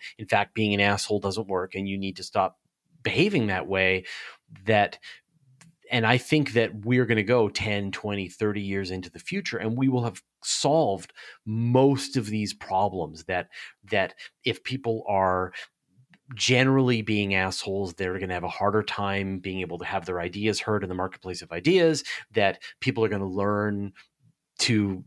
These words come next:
behave themselves, and we are going to move to a,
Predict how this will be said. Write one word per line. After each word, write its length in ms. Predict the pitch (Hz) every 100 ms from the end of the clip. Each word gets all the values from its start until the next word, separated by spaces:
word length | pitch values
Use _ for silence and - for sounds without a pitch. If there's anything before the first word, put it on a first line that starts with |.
| 107
behave 440 | 117 - 110 107
themselves, 720 | 107 117 - 101 92 95 98 - -
and 380 | 120 101 98 98
we 180 | 117
are 80 | 117
going 220 | 113 104 98
to 100 | 95
move 440 | 98 104 107 98
to 180 | - 95
a, 160 | 92